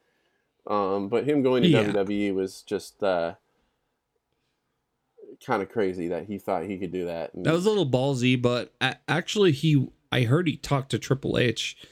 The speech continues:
Speaker 1: He
Speaker 2: Man,
Speaker 1: did.
Speaker 2: I wish we
Speaker 1: Yeah.
Speaker 2: could have heard
Speaker 1: Well,
Speaker 2: that conversation.
Speaker 1: I don't know if he did, but my, I, my sources tell me the gist of it was,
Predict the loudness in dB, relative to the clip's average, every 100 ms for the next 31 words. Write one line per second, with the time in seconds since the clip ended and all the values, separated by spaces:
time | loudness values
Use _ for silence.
0 | _ _ 4 8 8 6 4 2 0 0
1 | 2 4 4 2 2 0 2 2 2 2
2 | 2 2 0 4 6 6 6 6 4 2
3 | 0 2 2 0 0 0 2 4 2 2
4 | -2 0 4 4 2 -2 0 2 0 -4
5 | 2 2 4 0 -2 0 -2 0 -4 0
6 | 0 2 0 -2 -6